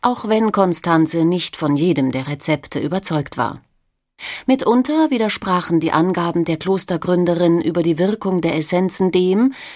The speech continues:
was das Mädchen viel älteren Aufzeichnungen in Latein und Griechisch entnahm.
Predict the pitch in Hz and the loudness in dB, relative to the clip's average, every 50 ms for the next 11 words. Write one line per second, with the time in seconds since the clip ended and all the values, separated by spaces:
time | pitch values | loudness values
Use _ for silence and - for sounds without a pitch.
0 | - - - - 226 240 - 254 240 240 233 226 226 226 - 226 220 214 208 - | -20 -14 -8 -4 -4 -2 -2 -2 0 0 2 2 0 0 0 0 0 0 0 0
1 | - 254 254 240 - 254 269 285 269 - 208 170 156 147 151 - - 151 147 135 | 0 0 0 0 0 0 -2 -2 -2 -4 -4 -2 0 0 0 0 0 -2 -2 -2
2 | - - - 156 151 151 139 - 165 160 156 156 151 165 - 165 156 160 156 - | -4 -4 -2 0 0 0 0 0 2 4 4 4 4 4 2 2 2 2 0 0
3 | 180 180 180 175 160 156 - 139 - - 165 185 165 123 131 151 - 151 151 151 | 0 0 2 2 2 2 0 -2 -4 -2 -2 -2 -2 -2 -4 -6 -4 -2 -2 -2
4 | 143 156 156 151 151 151 147 147 | 0 0 0 0 0 -2 -2 -6